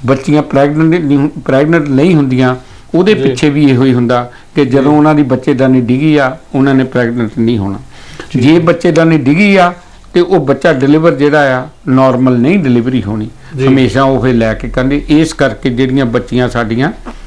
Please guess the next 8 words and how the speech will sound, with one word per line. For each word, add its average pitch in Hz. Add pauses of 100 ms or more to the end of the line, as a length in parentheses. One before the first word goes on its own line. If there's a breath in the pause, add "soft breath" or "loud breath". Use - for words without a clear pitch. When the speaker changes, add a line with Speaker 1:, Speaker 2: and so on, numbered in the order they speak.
(240 loud breath)
Speaker 1:
ਲੇਡੀਜ਼ 127
ਆ, 143
ਉਹਨਾਂ 156
ਦੇ 135
ਗੋਡਿਆਂ 107
ਦੀ 101
ਪ੍ਰੋਬਲਮ 110
ਆ। -